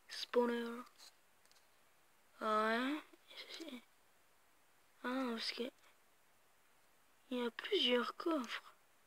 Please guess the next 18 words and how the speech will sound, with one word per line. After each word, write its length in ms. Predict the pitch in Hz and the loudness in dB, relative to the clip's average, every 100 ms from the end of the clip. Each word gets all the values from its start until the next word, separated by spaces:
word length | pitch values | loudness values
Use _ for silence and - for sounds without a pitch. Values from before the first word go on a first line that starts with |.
| - - - - - | -20 -20 -20 -16 0
Coffre, 380 | 294 359 - - - - - - | 0 0 -4 -12 -18 -20 -20 -10
coffre 240 | - 247 - 240 | -4 -4 -6 -12
piégé. 300 | - 240 - 262 - - - - - - - - - | -8 -6 -6 -10 -20 -20 -20 -20 -20 -20 -20 -20 -8
Oh, 500 | 202 226 339 349 330 | -2 4 6 6 6
d'accord. 1400 | 240 214 233 285 311 320 - - 311 311 302 302 285 269 269 - - _ _ - - _ - - - _ - - | 4 4 6 6 4 -2 -8 -8 -6 -6 -6 -8 -8 -12 -16 -20 -20 _ _ -20 -20 _ -20 -20 -20 _ -20 -14
Oh. 960 | 240 269 285 277 277 269 262 247 240 226 - - _ - - - | -8 -4 -2 -2 -2 -2 -2 -4 -8 -12 -16 -20 _ -20 -20 -14
C'est 120 | - | 4
tellement 300 | - 294 330 | 10 12 12
nouveau 360 | 294 247 269 330 | 10 10 8 8
que... 240 | 240 220 - - - - - - - - - - - | 4 -2 -6 0 0 2 -4 2 4 4 2 -16 -6
Alors, 320 | - 214 208 190 | 8 10 12 10
attendez. 420 | 214 226 220 220 - - - - - _ _ - | 4 2 4 6 4 2 -2 -20 -20 _ _ -4
Tête 160 | 240 208 | -2 0
de 100 | 214 | -2
creeper. 540 | - 220 214 214 214 | 0 -2 -2 -4 -2
Ah, 100 | 202 | -2
ben 140 | 202 233 | 2 2
oui. 420 | 240 - - | 2 0 2